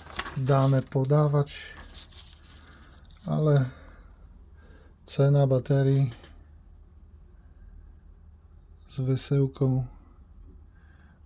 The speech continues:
czyli jest grubo, nie? Czternaście i cztery dziesiąte ampera na bateryjkę.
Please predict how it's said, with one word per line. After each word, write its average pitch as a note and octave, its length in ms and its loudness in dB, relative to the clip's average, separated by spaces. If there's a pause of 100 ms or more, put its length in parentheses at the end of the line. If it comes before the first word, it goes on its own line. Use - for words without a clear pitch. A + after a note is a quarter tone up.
czyli C#3+ 300 -4
jest C3+ 220 2
grubo, B2+ 400 0
nie? C#3 200 0 (1300)
Czternaście C3+ 720 -2
i B2 60 -4
cztery B2+ 340 -4
dziesiąte B2 500 -4
ampera B2 400 -2
na B2 260 -2 (880)
bateryjkę. D3 760 4